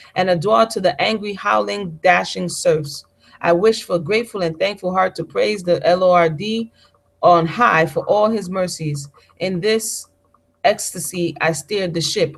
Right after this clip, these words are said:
all night." I think I'm gonna read, uh, three, and then we're gonna stop at section four and pick up. Whoa,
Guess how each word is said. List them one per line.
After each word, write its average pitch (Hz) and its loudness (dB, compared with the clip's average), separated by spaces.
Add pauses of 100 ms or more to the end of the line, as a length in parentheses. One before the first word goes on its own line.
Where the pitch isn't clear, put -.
(100)
all 165 4
night." 165 -4 (800)
I 160 -14
think 175 -6
I'm 165 -2
gonna 160 -2
read, 156 -4 (460)
uh, - -4 (140)
three, 226 -4
and 147 0
then 147 0
we're 151 0
gonna 160 0
stop 143 0 (400)
at - 0
section 147 -2
four 165 2 (800)
and 147 -4
pick - -8
up. - -4 (240)
Whoa, 269 -2